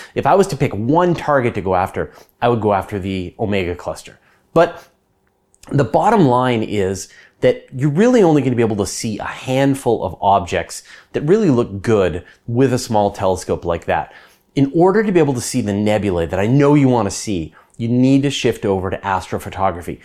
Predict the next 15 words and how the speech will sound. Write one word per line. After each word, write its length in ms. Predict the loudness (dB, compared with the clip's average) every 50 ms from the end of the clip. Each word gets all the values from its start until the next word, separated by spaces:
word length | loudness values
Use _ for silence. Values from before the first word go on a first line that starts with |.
| -20 _ -4
And 100 | -2 0
that 100 | 2 2
is 100 | 2 0
a 40 | -2
whole 640 | -4 -8 -12 -8 -4 -2 0 2 2 2 2 0 0 -2
other 380 | -2 0 2 0 0 -2 -4 -8 -16 _ _
rabbit 340 | 0 2 2 2 2 0 -2
hole, 240 | 0 0 0 0 0
and 100 | -4 -8
it 100 | -6 -6
gets 180 | -6 -8 -6
a 80 | -8 -6
lot 420 | -6 -4 0 2 2 2 2 0
more 180 | -2 -4 -4 -4
expensive. 600 | -6 -8 -10 -8 -6 -6 -6 -8 -10 -14 -16 -18